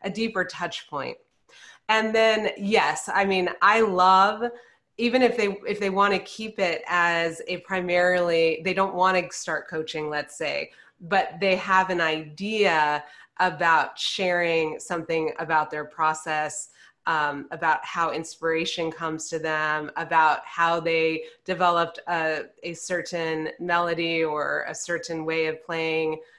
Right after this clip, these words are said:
their instrument. I think those things are fascinating. And I think that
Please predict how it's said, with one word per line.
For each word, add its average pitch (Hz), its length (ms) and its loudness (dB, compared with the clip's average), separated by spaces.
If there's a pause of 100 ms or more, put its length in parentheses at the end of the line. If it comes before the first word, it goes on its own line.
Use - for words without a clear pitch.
(180)
their 180 140 2
instrument. 165 600 -4 (720)
I 240 120 4
think 262 220 2
those 196 180 2
things 175 240 -2
are 147 140 0
fascinating. 165 840 0
And 180 220 -4
I 170 140 2 (160)
think 185 340 -2
that 160 320 -2